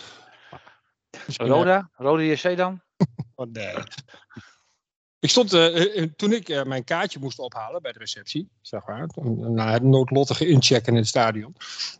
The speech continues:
Speaker 1: eh, stond, eh, eh, Arjen van der Heijden achter mij.
Speaker 2: Ja,
Speaker 1: Arjen
Speaker 2: die heb ik ook nog gezien in het
Speaker 1: Arjen.
Speaker 2: stadion. Ja.
Speaker 1: Maar dat is, nou,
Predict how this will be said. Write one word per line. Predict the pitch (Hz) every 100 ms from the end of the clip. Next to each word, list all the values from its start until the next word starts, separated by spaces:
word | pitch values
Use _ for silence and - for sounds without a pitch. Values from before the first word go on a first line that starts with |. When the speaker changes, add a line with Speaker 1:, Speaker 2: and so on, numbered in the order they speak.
| _
Speaker 1:
eh, | 135 120 117 110 95 120 359 170
stond, | - 156 135
eh, | 131 120 117 113
eh, | - 110 104
Arjen | - 180 185
van | 156
der | 139
Heijden | 170 107
achter | - -
mij. | 87 - _ _ _ _ _ _ _ _ _ _ _
Speaker 2:
Ja, | -
Speaker 1:
Arjen | 143 127
Speaker 2:
die | 107
heb | 101
ik |
ook | 110
nog | 101
gezien | 95 143
in |
het | 117
Speaker 1:
Arjen. | 110 92
Speaker 2:
stadion. | 87 85 80 _ _
Ja. | 113 - _ _ _ _ _ _ _ _ _
Speaker 1:
Maar | 95 98 98
dat | 101 98
is, | 110 -
nou, | 110 95 92